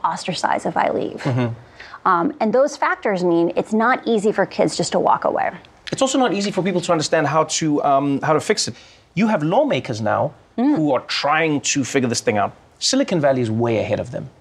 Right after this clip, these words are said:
Speaker 1: Yep.
Speaker 2: Right, like way ahead of them. Lawmakers, you see these hearings, they'll be like, "What if, what if my
Speaker 1: <laughs>
Speaker 2: Facebook is a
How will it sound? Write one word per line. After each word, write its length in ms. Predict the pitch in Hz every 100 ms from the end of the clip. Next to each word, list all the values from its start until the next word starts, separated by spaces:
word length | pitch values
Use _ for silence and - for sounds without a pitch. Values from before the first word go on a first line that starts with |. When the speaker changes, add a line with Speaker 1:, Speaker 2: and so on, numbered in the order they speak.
| _ -
Speaker 1:
Yep. 60 |
Speaker 2:
Right, 140 | 127 127
like 100 | -
way 640 | 139 147 170 175 170 156
ahead 240 | 123 127
of 80 | 113
them. 180 | 101 107
Lawmakers, 480 | 170 196 180 170 143
you 140 | 165
see 220 | 160 180
these 180 | 165 156
hearings, 340 | 131 180 147 120
they'll 80 | 135 135
be 0 |
like, 180 | 123
"What 180 | 127 175
if, 220 | 220 -
what 160 | 156 196
if 100 | 196
my 160 | 196 190
Speaker 1:
<laughs> 160 | 226
Speaker 2:
Facebook 440 | 220 214 240 220 185
is 140 | 170
a 100 | 175